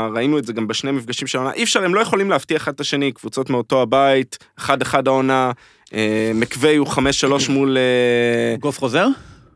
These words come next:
Speaker 1: זה השאלה הגדולה. אה, אני חושב שהם יכולים לנצח, גם בלי גוף. וולפורד מוסיף שם איזה מימד של ריצה,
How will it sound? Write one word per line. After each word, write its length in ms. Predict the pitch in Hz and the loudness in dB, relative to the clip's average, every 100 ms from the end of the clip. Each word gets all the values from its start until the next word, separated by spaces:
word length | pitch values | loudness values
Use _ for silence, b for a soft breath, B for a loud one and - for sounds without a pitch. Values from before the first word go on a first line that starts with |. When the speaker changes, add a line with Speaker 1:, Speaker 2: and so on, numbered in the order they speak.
| _ - | _ -2
Speaker 1:
זה 160 | 160 | 2
השאלה 640 | 170 - 135 135 147 127 | 2 4 4 4 4 4
הגדולה. 400 | 123 120 123 147 165 _ _ - | 2 2 2 2 0 _ _ -6
אה, 340 | 113 110 110 110 _ - | -2 0 0 -2 _ -4
אני 140 | 143 196 | 0 2
חושב 320 | 170 - 202 | 2 0 0
שהם 200 | - 135 | 2 0
יכולים 460 | 143 143 131 175 | 0 0 2 2
לנצח, 720 | 202 143 123 156 202 254 110 - _ _ _ _ _ 135 | 2 0 0 0 2 0 -4 -12 _ _ _ _ _ 0
גם 240 | 170 165 | 2 4
בלי 160 | 147 147 | 4 4
גוף. 400 | 120 104 - - | 2 0 -6 0
וולפורד 420 | 143 160 156 135 | 0 2 0 2
מוסיף 320 | 127 - 156 | 0 0 -2
שם 220 | - 143 | 0 0
איזה 180 | 127 113 | 0 0
מימד 380 | 120 120 131 139 | 0 2 0 0
של 140 | 143 | -2
ריצה, 480 | 117 107 - 170 165 | -4 -6 -2 0 2